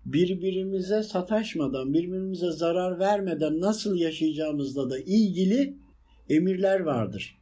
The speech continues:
Örneğin namaz, farz. İlk önce namaz sorulacak. Namaz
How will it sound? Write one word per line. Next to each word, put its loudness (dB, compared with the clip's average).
Örneğin 2
namaz, -2
farz. -2
İlk -2
önce 0
namaz 0
sorulacak. -4
Namaz 2